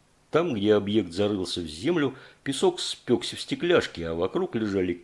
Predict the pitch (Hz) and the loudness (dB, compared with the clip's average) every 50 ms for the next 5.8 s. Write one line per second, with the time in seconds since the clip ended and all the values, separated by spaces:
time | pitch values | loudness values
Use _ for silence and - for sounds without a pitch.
0 | _ _ - 98 95 - - - 143 143 113 95 87 95 98 95 98 95 90 - | _ _ -12 -10 -10 -10 -6 -2 0 0 0 0 -2 -4 -4 -2 -2 -4 -4 -6
1 | - 98 95 92 87 - - - - - 85 69 - - - - - - - 64 | -6 -6 -6 -6 -6 -8 -12 -10 -6 -6 -6 -6 -6 -12 -16 -14 -14 -14 -14 -16
2 | 64 67 67 - - - - - 139 147 170 190 190 185 170 127 107 107 104 98 | -18 -16 -16 -14 -12 -12 -10 -10 -10 -10 -10 -8 -8 -6 -4 -2 -2 -2 -2 -4
3 | - - - - - - - - - 98 98 104 113 107 - - - 101 95 110 | -6 -10 -18 -20 -20 -20 -18 -10 -6 -2 2 4 4 4 2 0 -2 4 8 8
4 | 120 120 117 113 120 120 120 123 113 - 113 110 104 101 - - - 117 117 - | 8 8 8 4 4 4 4 4 4 4 2 0 0 0 -2 -4 -4 -4 -4 -2
5 | 110 95 82 76 65 - - 95 104 107 120 151 165 170 170 | -2 -2 -2 -4 -6 -4 -2 -2 -2 0 -2 -2 -2 -4 -4